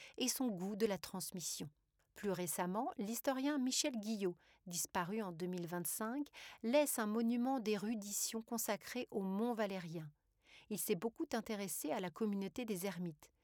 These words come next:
Saviez-vous que Jefferson, alors ambassadeur des États-Unis, s'y est retiré au moment de la Révolution américaine ? J'ai retrouvé la facture de son séjour pour lui et son cheval. On continue de découvrir des choses en permanence.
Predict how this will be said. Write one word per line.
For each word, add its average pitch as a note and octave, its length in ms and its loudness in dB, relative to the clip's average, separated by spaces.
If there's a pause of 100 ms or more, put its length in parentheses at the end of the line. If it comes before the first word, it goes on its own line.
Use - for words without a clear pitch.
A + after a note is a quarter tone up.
(140)
Saviez-vous F3+ 540 0
que - 180 -8
Jefferson, G3 640 0 (380)
alors G3+ 420 4
ambassadeur F3+ 520 0
des F3 240 -2
États-Unis, F3+ 540 -2 (300)
s'y - 200 2
est B3 80 6
retiré A#3+ 500 2
au C#4 80 0
moment G#3 320 -2
de G#3 80 0
la G3 120 2
Révolution F#3+ 480 -4
américaine ? G#3 500 -2 (640)
J'ai E3+ 180 4
retrouvé A3 480 -2
la F3 140 -4
facture G#3+ 340 -4
de G3+ 60 -4
son F#3+ 180 -6
séjour A3 500 0 (120)
pour G3+ 200 -4
lui G#3+ 320 -2
et G3+ 80 -2
son E3 220 0
cheval. E3+ 540 0 (420)
On F3+ 140 -4
continue G3+ 500 -2
de G3 80 0
découvrir F#3+ 720 -2
des F3+ 140 -2
choses G#3+ 280 0
en F3 100 -6 (140)
permanence. F#3 800 -4